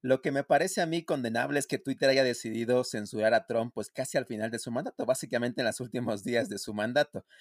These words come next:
O sea, no es el primer tuit que vemos de Trump agresivo, ni racista, ni, ni, digamos, incenta-, incentivando a la violencia,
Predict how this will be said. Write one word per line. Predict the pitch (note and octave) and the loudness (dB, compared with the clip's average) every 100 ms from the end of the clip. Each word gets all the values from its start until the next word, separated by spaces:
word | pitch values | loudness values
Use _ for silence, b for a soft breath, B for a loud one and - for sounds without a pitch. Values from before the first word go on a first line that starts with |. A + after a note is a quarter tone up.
| B B | B B
O | A2+ | -10
sea, | - B2 A#2+ | 0 2 4
no | C3 | 4
es | D3 | 4
el | D3+ | 2
primer | - A#2+ A#2+ A#2+ | 0 0 0 -2
tuit | - C3 C3 | -2 -2 -2
que | A#2+ | -2
vemos | G#2+ A2 A#2 A2 | 0 0 -2 -2
de | G2+ G2 G2 _ - | -2 -2 -4 _ -4
Trump | A2+ A2 | -2 0
agresivo, | G#2 G2 - A#2+ C#3+ F3+ | -2 -4 -6 -4 -2 -2
ni | A2 G2+ | -2 -4
racista, | F#2 - A2+ - A2+ | -8 -10 -12 -6 -6
ni, | G2+ F#2+ F#2+ F#2+ _ | -4 -6 -6 -10 _
ni, | G#2 G2+ G2+ G2 | -10 -8 -8 -8
digamos, | G2 G#2+ A2 A2+ | -4 -2 -2 -4
incenta-, | A2+ G2+ G2 - - | -6 -8 -8 -6 -6
incentivando | A2 G#2 G#2 G#2+ G#2+ G#2+ A#2 | -6 -6 -6 -8 -2 0 2
a | A#2+ | 4
la | G2+ | 4
violencia, | G2+ G#2 B2 - C3+ | 2 0 -2 0 -2